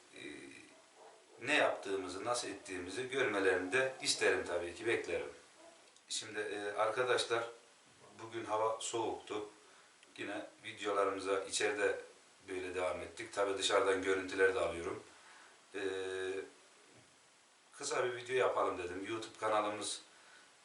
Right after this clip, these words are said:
e, zaman zaman videolarımızı atıyoruz.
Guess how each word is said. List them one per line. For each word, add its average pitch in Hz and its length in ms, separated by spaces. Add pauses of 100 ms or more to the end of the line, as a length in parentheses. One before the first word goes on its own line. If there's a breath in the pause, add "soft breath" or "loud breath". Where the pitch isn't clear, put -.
e, 95 300
zaman 107 340
zaman 107 360
videolarımızı 104 640
atıyoruz. 101 600